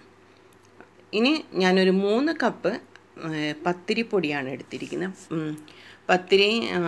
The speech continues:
നമുക്ക് പച്ചരി വെച്ച് അരച്ചിട്ടൊക്കെ ഉണ്ടാക്കാം. പക്ഷേ ഇന്ന് എളുപ്പത്തിൽ നമുക്ക് പത്തിരി, ഏ, നമുക്ക് തണുത്ത വെള്ളത്തിൽ തന്നെ കുഴച്ചുണ്ടാക്കാൻ പറ്റുന്ന, നമ്മളിപ്പോൾ എളുപ്പത്തിൽ ചെയ്തെടുക്കുന്ന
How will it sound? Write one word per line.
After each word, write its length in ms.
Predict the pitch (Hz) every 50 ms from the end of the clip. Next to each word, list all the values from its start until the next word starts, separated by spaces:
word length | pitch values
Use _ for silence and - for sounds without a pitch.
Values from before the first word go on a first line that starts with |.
| 165 170 170 170
നമുക്ക് 240 | 170 170 175 170 - -
പച്ചരി 380 | 185 180 180 - - 170 160 175
വെച്ച് 280 | 175 170 165 - - 180
അരച്ചിട്ടൊക്കെ 680 | 180 180 175 160 156 - - - - 160 - - 170
ഉണ്ടാക്കാം. 420 | 160 156 147 147 147 - - 190 208
പക്ഷേ 200 | 202 185 - 175
ഇന്ന് 200 | 170 165 165 170
എളുപ്പത്തിൽ 520 | 170 175 175 175 - 226 226 226 311 285
നമുക്ക് 340 | 247 190 170 165 170 202 196 -
പത്തിരി, 460 | 180 170 - - 165 160 202 - 247 - - - - - - - - - - -
ഏ, 40 | 170
നമുക്ക് 320 | 170 165 165 165 156 180 175
തണുത്ത 320 | 175 170 165 170 170 - 202
വെള്ളത്തിൽ 400 | 214 226 190 165 156 - 160 151 -
തന്നെ 120 | 156 165 185
കുഴച്ചുണ്ടാക്കാൻ 840 | 185 185 170 156 151 151 - - 151 147 143 139 139 - - 151 147
പറ്റുന്ന, 340 | 147 143 139 - 131 139 143 156 160
നമ്മളിപ്പോൾ 360 | 160 170 175 175 175 196 185
എളുപ്പത്തിൽ 460 | 180 175 175 180 - 180 180 - 190
ചെയ്തെടുക്കുന്ന 640 | 190 - 202 190 175 180 175 185 180 180 175 185